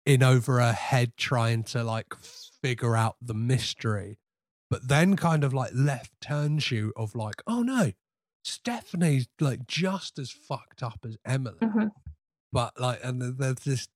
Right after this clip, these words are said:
Speaker 1: battle between the, the working mum and the stay-at-home
Speaker 2: Mm-hmm.
Speaker 1: mum, and, like, how they're almost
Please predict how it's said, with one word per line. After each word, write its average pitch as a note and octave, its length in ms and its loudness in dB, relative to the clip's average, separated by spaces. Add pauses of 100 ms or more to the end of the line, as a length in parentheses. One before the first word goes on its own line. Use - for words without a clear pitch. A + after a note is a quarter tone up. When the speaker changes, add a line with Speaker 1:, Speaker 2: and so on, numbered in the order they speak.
(100)
Speaker 1:
battle C3+ 500 0
between A#2 600 -4 (540)
the, A2 300 -6 (440)
the A#2+ 80 -6
working A#2+ 720 -2
mum A2 420 -2
and G2+ 160 -8
the G#2 60 -10
stay-at-home A2+ 760 0 (120)
Speaker 2:
Mm-hmm. G#3+ 100 4
Speaker 1:
mum, G#2+ 360 -2
and, G#2+ 180 -6
like, G#2+ 320 -10
how A#2+ 220 0
they're A2 340 -2 (340)
almost C3 520 2